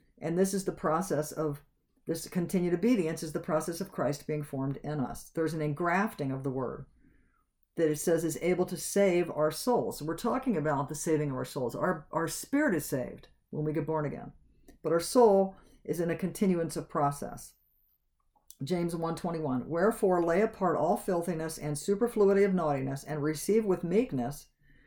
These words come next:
the engrafted word which is able to save your souls." In Hebrews seven twenty-five, the, also, "Wherefore he," Jesus, "is also able to save them to the uttermost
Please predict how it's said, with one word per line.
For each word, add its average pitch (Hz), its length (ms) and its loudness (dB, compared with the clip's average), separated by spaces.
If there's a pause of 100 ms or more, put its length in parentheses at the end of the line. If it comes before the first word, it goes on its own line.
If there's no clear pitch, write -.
(220)
the 165 100 -2
engrafted 170 560 0
word 151 240 4
which 156 140 -2
is 151 140 -8
able 151 480 -2 (260)
to 170 100 -12
save 151 520 0
your 165 120 -4
souls." 180 560 0 (920)
In 151 120 -8
Hebrews 175 580 2
seven 160 300 0
twenty-five, 175 500 0
the, 143 140 -2 (320)
also, 156 640 0 (340)
"Wherefore 202 520 6
he," 214 560 0 (720)
Jesus, 147 440 -2
"is 165 200 -4
also 185 500 2
able 180 260 2
to 185 80 2
save 196 380 2
them 160 320 -4 (160)
to 202 160 4
the 170 360 2
uttermost 160 680 0